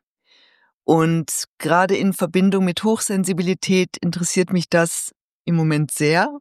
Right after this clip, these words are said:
auch ausgehend von meinem ein-, von meinem eigenen Leben oder, ähm, auch bei den Zeremonien, die ich leiten darf.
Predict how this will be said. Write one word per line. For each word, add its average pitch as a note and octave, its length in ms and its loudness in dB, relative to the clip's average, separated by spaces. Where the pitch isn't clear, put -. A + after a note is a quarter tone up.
auch - 220 -2
ausgehend E3 500 0
von D#3 140 -2
meinem D3 300 -2
ein-, E3+ 380 -2
von D3 80 0
meinem C3+ 220 2
eigenen G3+ 460 0
Leben F#3 380 -2
oder, C#3 300 -6
ähm, C#3 360 2
auch C#3 160 0
bei C#3+ 120 -2
den C#3+ 160 -2
Zeremonien, D3+ 640 2
die F#3 160 -4
ich - 200 -8
leiten E3+ 440 0
darf. D#3 400 0